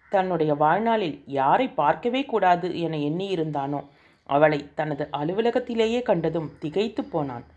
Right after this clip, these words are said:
அதைவிட தன்னை கண்டதும் அதிர்ந்த பார்வையை சட்டென மாற்றிக்கொண்டு இயல்பாக புன்னகைக்க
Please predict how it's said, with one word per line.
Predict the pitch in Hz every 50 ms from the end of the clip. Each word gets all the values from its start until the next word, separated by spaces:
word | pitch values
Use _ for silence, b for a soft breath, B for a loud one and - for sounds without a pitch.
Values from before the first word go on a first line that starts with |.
| b b b b - - -
அதைவிட | 143 147 147 170 180 185 196 202 214 196 - - - _ _ _ _
தன்னை | - 139 139 139 156 190 202
கண்டதும் | - 226 220 214 220 240 226 262 214 175 -
அதிர்ந்த | - 143 151 151 190 208 226 294 320
பார்வையை | 311 320 254 220 214 214 208 202 196 190 190
சட்டென | - 190 170 160 - - 208 214 233
மாற்றிக்கொண்டு | 220 196 180 175 - - 190 - - 160 160 156 151 151 B B B B B B B -
இயல்பாக | 160 170 190 214 254 240 240 247 247 247 277
புன்னகைக்க | 277 277 220 190 196 208 208 233 226 -